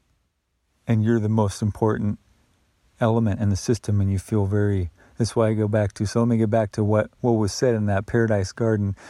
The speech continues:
thesis. Doesn't have to be ugly. Things can be ornamentally arranged.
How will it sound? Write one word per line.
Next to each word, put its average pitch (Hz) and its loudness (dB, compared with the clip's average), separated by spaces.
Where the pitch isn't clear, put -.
thesis. - -6
Doesn't 123 0
have 127 0
to 135 0
be 123 0
ugly. 113 0
Things 110 0
can 113 0
be 101 2
ornamentally 117 0
arranged. 104 -2